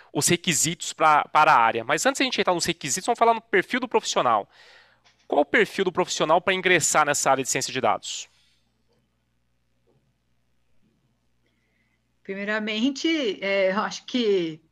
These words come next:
Speaker 2: né, existe, existe uma diferença entre a ciência de dados e a análise de dados, né? Então, é, o perfil, ele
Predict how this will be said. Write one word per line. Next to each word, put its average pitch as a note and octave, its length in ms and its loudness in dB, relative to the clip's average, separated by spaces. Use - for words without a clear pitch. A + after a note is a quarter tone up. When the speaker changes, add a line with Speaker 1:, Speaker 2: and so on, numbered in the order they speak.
Speaker 2:
né, F#3 360 -6
existe, F3+ 420 -8
existe G#3 340 -6
uma A#3+ 160 -2
diferença C4+ 880 -4
entre A#3 360 -2
a A#3 60 0
ciência A#3 420 -4
de G3+ 140 -2
dados B3 500 -2
e C4+ 80 -6
a C#4+ 180 -2
análise C4 400 -2
de B3+ 60 -8
dados, D#3 460 -4
né? F3+ 140 -8
Então, G3+ 460 -4
é, F#3 360 -8
o B3+ 100 -6
perfil, C#4+ 400 -4
ele D4 220 -6